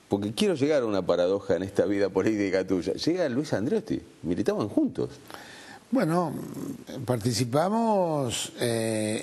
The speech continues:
Speaker 2: en un espacio en la década del setenta
Speaker 1: Ujú.
Speaker 2: y en diferentes espacios.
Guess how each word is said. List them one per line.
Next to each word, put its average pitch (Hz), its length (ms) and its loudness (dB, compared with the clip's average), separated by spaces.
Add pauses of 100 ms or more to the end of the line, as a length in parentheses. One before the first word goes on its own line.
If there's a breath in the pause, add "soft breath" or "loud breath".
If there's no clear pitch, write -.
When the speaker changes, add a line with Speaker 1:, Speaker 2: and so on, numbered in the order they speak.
Speaker 2:
en 123 120 0
un 139 100 0
espacio 127 1300 0 (560 loud breath)
en 117 160 2
la 117 120 2
década 127 260 0
del 127 100 0
setenta 185 760 0
Speaker 1:
Ujú. 95 260 -2 (300 loud breath)
Speaker 2:
y 113 580 2
en 117 100 0
diferentes 127 460 2
espacios. 143 680 -2